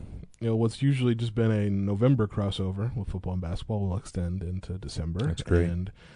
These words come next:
Speaker 1: potentially even early January.
Speaker 2: Ed Bond said, just verified, yes, there will be a January game.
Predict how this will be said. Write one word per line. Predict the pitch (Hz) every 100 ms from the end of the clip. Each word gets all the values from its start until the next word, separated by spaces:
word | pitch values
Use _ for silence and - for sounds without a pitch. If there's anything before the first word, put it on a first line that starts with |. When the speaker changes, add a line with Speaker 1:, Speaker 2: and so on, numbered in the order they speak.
| - - _ _ _ -
Speaker 1:
potentially | - 247 - 175
even | 139 131 131 131 -
early | 107 110
January. | 131 151
Speaker 2:
Ed | 127
Bond | 107 117 143 87
said, | - 95 80 78
just | 87 92 87
verified, | 95 113 - 73 67
yes, | 78 85 80
there | - 73
will | 78 73
be | 76
a |
January | 69 76 71 67 65
game. | 69 71 71